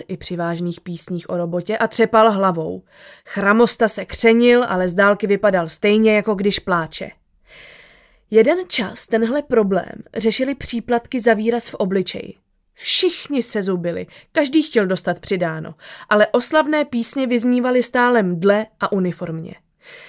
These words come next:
Přivedli tedy profesionálního herce z divadla,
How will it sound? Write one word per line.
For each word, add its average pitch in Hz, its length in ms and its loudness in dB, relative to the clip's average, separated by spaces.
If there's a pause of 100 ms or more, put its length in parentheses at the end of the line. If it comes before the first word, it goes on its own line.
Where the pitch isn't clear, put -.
(260)
Přivedli 262 440 2
tedy 269 240 0
profesionálního 277 1500 0
herce 196 480 -2
z 202 80 -6
divadla, 170 580 -4